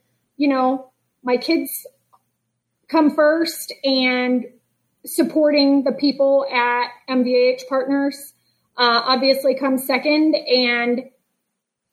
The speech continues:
everything else is, is just really there for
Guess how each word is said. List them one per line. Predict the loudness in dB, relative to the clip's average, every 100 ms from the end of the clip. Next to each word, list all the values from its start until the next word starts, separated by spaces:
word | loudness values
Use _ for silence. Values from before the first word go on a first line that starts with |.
| -2
everything | 0 2 2 2 2
else | 2 0 0 -4
is, | 0 2 2 0 -4 -18 -4
is | -4 -4 -4
just | 0 0 0 -4 0
really | 2 2 0 -4 -10 -14 _ _ _ _ _ -2
there | 2 2 2 0 0
for | 0 2 2 2 0 -4 -8